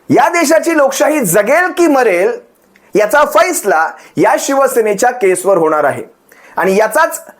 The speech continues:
दाखला पुढच्या सर्व केसेसला दिला जाणार. त्या केससाठी मात्र कुणाकडेही वेळ नाही. मी काल विनोदा विनोदामध्ये एक वाक्य ऐकलं होतं की, अ, यापुढे जर एखादा न्यायाधीश जर दवाखान्यात जाऊ लागला, डॉक्टरकडे गेला आणि त्याला विचारलं,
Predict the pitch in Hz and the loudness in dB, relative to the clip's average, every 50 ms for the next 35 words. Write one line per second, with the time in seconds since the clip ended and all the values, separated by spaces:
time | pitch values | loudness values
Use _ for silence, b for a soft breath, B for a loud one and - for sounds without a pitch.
0 | _ - 143 196 208 214 208 247 254 285 311 285 254 208 - 254 240 240 240 214 | _ -6 -2 -2 -2 0 0 0 0 0 0 0 -4 -2 -2 -2 -2 0 0 0
1 | 214 - - 180 165 170 185 185 - 240 226 202 175 165 151 147 131 139 143 - | 0 0 0 -2 -2 -2 -4 -2 -2 -2 -2 0 0 0 0 0 0 -2 -4 -4
2 | - - 285 339 320 311 285 262 - - 254 233 202 233 226 220 180 - - 220 | -2 -2 0 0 0 0 -2 -2 0 -2 -2 -2 -2 -2 -2 -2 -2 -2 0 -2
3 | 247 240 - 208 196 190 196 190 202 190 196 214 240 196 190 190 190 180 160 143 | -2 0 -2 -2 -2 -2 -2 -2 0 0 0 0 0 0 0 0 0 0 0 -2
4 | 131 - B B B B B B - 247 254 285 277 294 277 247 240 254 262 262 | -4 -6 B B B B B B -4 -2 0 2 0 0 2 0 0 0 2 0
5 | 285 269 262 262 262 262 269 262 262 247 262 262 262 226 220 214 - - 262 254 | 0 0 0 0 0 0 0 0 2 0 0 0 2 0 0 0 -2 0 0 0
6 | 254 233 254 254 247 220 202 - 269 285 - - - - _ b b b b b | 0 0 -2 0 0 0 0 2 0 0 0 -2 -6 -16 _ b b b b b
7 | b b - 277 277 285 277 269 240 196 - - - _ _ _ _ _ _ - | b b -2 0 2 2 2 2 2 0 -4 -8 -20 _ _ _ _ _ _ -2
8 | 339 392 277 302 294 285 294 294 302 294 277 262 262 262 262 254 226 196 202 233 | 0 0 0 0 0 0 0 2 2 0 0 0 0 0 0 0 0 0 0 -2
9 | 214 180 180 185 214 247 262 226 226 233 262 262 - - - 180 151 190 226 233 | -2 -2 -2 0 0 0 2 0 0 0 0 -2 -4 -6 -8 -4 -2 0 0 2
10 | 233 220 196 - - - - _ - 127 165 196 226 233 247 - 302 302 254 262 | 2 2 0 0 -4 -14 -20 _ -6 -2 0 0 0 0 0 -2 -2 0 2 0
11 | 247 240 240 220 196 220 - 175 - - 285 269 285 - 254 262 277 285 262 247 | 0 0 0 -2 -2 0 0 -2 0 0 0 -2 0 -2 -2 0 0 -2 0 0
12 | 233 226 240 262 240 247 240 247 233 220 185 - 254 254 226 202 214 | 0 0 0 -2 0 0 0 0 0 -2 -2 -2 -2 0 0 0 0